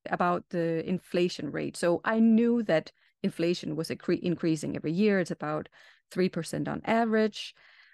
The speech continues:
but I've never put it in a context of, "Well, then I need a savings account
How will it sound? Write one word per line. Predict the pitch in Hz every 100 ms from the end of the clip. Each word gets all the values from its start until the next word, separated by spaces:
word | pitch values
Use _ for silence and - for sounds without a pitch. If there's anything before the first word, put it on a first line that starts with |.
| _
but | 208
I've | 214 214 -
never | 214 214 240 320
put | - 233
it | 214
in | 196 180
a |
context | 175 - 214 269 - 160 - - -
of, | 175 170 - - _ _ _ _ -
"Well, | 180 190 277
then | 185 185 190 -
I | 202
need | 180 -
a | 202
savings | - 240 302 247 -
account | 170 - 175 170